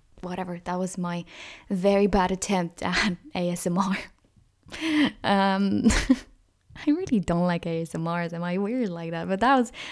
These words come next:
I hope that you could have heard that, but you can't. I just checked it. I'm lame. We all know that. <laughs> So, it's so important to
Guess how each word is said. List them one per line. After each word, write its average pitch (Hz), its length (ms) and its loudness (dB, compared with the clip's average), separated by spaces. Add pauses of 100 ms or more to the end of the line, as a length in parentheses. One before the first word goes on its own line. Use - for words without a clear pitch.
(160)
I 254 120 4
hope 277 200 2
that 247 120 4
you 240 100 2
could 233 140 -2
have 214 140 -2
heard 208 200 0
that, 190 200 -2 (640)
but 180 80 -2
you 175 100 -2
can't. 170 440 -2 (840)
I 180 100 -2
just 196 220 -4
checked 180 280 -2
it. 175 220 -4 (600)
I'm 165 200 0
lame. 156 540 -4 (240)
We 156 180 -6
all 151 120 -6
know 156 200 -6
that. 151 340 -8
<laughs> - 40 -8 (920)
So, 196 400 4 (1300)
it's 226 180 2
so 262 140 6
important 247 720 2 (600)
to 190 580 0